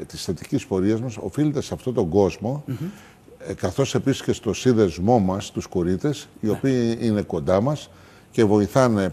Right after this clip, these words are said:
Speaker 1: πάντα με ευπρέπεια τη-, τις ενέργειες της ομάδας μας, τα παιχνίδια μας. Ε, αυτό είναι πάρα
Speaker 2: Εσείς
Speaker 1: πολύ
Speaker 2: γιατί είπατε
Speaker 1: σημαντικό.
Speaker 2: για τα Χανιά, καταγωγή δεν έχετε από εκεί κάτω,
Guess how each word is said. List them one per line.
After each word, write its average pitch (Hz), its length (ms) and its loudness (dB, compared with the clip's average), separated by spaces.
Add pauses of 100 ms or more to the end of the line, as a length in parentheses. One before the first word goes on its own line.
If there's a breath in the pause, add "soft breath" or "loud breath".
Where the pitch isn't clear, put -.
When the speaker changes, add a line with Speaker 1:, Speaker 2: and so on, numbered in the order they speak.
Speaker 1:
πάντα 131 560 4 (400 loud breath)
με 113 300 4
ευπρέπεια 147 920 6 (300)
τη-, 98 640 2 (180)
τις 107 260 -2
ενέργειες 135 400 2
της - 100 -8
ομάδας 95 400 0
μας, 71 160 -12
τα - 120 0
παιχνίδια 87 460 -2
μας. 67 260 -14 (640 loud breath)
Ε, 101 520 4 (100)
αυτό - 260 -2
είναι 160 120 2
πάρα 175 200 8
Speaker 2:
Εσείς 143 100 4
Speaker 1:
πολύ - 120 4
Speaker 2:
γιατί 320 160 2
είπατε - 160 2
Speaker 1:
σημαντικό. 202 40 -2
Speaker 2:
για 175 100 0
τα 156 80 -2 (100)
Χανιά, 131 200 -2
καταγωγή 135 400 -4
δεν 135 180 -2
έχετε 147 240 -4
από 151 140 -8
εκεί 170 140 -6
κάτω, 202 300 -4